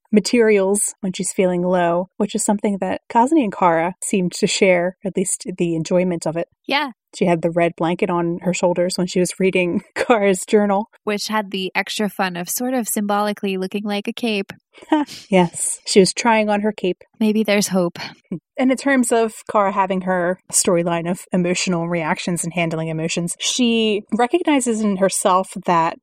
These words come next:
Speaker 1: the Harrenhal situation elicits an emotional response in a big way. She explains what we discussed, which is that she fears that if she's weak or weakened, that people will die. You know, she feels the weight of the world on her shoulders, and particularly right now, she feels it because Superman's gone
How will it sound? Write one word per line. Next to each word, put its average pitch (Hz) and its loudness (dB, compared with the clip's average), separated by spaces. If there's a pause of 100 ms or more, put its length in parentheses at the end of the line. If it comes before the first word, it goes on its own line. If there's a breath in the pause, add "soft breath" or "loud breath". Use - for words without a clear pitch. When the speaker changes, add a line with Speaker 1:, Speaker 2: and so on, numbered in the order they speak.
Speaker 1:
the 190 2
Harrenhal 180 2
situation 196 -2
elicits 185 0
an 185 0
emotional 170 -2
response 226 0
in 233 4
a 240 2
big 226 0
way. 214 2
She - 0
explains 214 2
what 190 0
we 247 0
discussed, - -4
which - -2
is 180 -2
that 170 -4
she 247 0
fears 208 2
that 196 0
if 202 -4
she's 190 -2
weak 214 0
or 185 2
weakened, 208 2
that 180 0
people 208 0
will 247 2
die. 180 0 (140)
You 185 -6
know, 175 -4
she 202 -4
feels 180 -2
the 180 -2
weight 175 -2
of 170 -2
the 180 -2
world 240 2
on 226 0
her 220 0
shoulders, 208 0
and 170 -6
particularly 170 -2
right 175 0
now, 170 -2
she 180 -6
feels 175 -2
it 180 -6
because - -8
Superman's 170 -2
gone 170 2